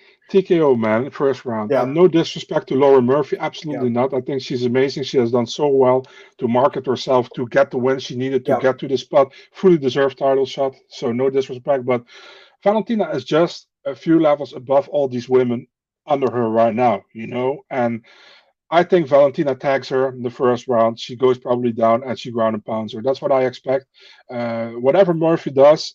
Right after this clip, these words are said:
Speaker 1: I mean, if she gets out of the first round and she does better, much credit
Speaker 2: Yeah.
Speaker 1: to her, you know, no
Speaker 2: Yeah.
Speaker 1: disrespect. Again, I really respect Lauren Murphy. I think she's an amazing fighter, but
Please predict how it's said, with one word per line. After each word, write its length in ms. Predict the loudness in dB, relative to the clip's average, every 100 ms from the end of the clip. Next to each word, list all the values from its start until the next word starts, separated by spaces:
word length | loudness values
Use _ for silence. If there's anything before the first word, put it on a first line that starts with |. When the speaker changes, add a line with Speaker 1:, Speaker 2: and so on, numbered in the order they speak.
| -10
Speaker 1:
I 40 |
mean, 280 | -6 -6 -8 -10 -4
if 120 | -2 -2
she 120 | 2
gets 160 | 0
out 220 | 2 0 0
of 60 |
the 60 | -2
first 300 | -2 -2 0
round 240 | 2 2
and 140 | -2 -8
she 100 | 2
does 220 | 2 4
better, 320 | 4 4 2 _ _ _
much 180 | -4 -2
credit 220 | 0 0
Speaker 2:
Yeah. 60 | 0
Speaker 1:
to 100 | 0
her, 320 | 2 2 0 -6
you 100 | 0
know, 300 | 4 2 0
no 160 | -4
Speaker 2:
Yeah. 120 | -4
Speaker 1:
disrespect. 400 | -2 -4 0 -2 -2
Again, 420 | -2 2 4 2 -4 _ _
I 60 | -4
really 220 | -2 0
respect 340 | -2 0 -2 0
Lauren 180 | -4
Murphy. 240 | -4 -4 -4
I 40 |
think 180 | -6 -8
she's 180 | -8 -6
an 80 | -2
amazing 300 | -2 -2 -6
fighter, 340 | -4 -2 -2
but 260 | 0 0